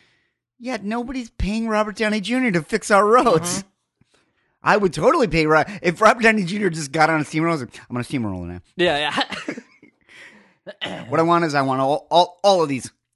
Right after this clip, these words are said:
Speaker 1: all these streets gotta be
Speaker 2: All
Speaker 1: smooth.
Speaker 2: these roads. Uh, yeah,
Speaker 1: Don't
Speaker 2: I,
Speaker 1: like it.
Speaker 2: there's
Speaker 1: Don't
Speaker 2: a
Speaker 1: like
Speaker 2: lot
Speaker 1: it.
Speaker 2: of
Speaker 1: They're all
Speaker 2: calls
Speaker 1: lumpy.
Speaker 2: for, uh, Disney to pay their workers better wages 'cause of this movie,
Speaker 1: Mm-hmm.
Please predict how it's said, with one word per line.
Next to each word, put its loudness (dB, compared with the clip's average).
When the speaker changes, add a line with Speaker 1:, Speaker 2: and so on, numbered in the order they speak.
Speaker 1:
all 2
these 0
streets -6
gotta -2
be -6
Speaker 2:
All 10
Speaker 1:
smooth. 4
Speaker 2:
these 0
roads. 0
Uh, 4
yeah, 4
Speaker 1:
Don't 6
Speaker 2:
I, 6
Speaker 1:
like 6
it. -2
Speaker 2:
there's 2
Speaker 1:
Don't 4
Speaker 2:
a 4
Speaker 1:
like 6
Speaker 2:
lot 2
Speaker 1:
it. -4
Speaker 2:
of -6
Speaker 1:
They're 6
all 4
Speaker 2:
calls 0
Speaker 1:
lumpy. -4
Speaker 2:
for, 0
uh, 0
Disney -8
to -6
pay -4
their -4
workers -10
better -8
wages -12
'cause -8
of -12
this -12
movie, -6
Speaker 1:
Mm-hmm. -16